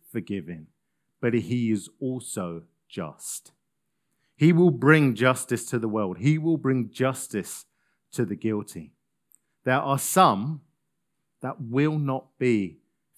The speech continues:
forgiven. It's true. Hold on there. I thought you said, Paul, that God is forgiving,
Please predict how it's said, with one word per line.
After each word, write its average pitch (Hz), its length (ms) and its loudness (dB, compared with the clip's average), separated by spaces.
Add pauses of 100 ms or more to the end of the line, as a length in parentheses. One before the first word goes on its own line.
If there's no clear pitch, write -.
forgiven. 95 540 -4 (2000)
It's 117 120 -18
true. 143 320 -10 (1600)
Hold 180 220 2
on 127 180 2
there. 151 420 2 (160)
I 135 80 -8
thought 220 260 -4
you 190 80 0
said, 190 340 0
Paul, 123 240 -2
that 156 380 0
God 151 320 6 (140)
is 151 320 4 (320)
forgiving, 147 680 2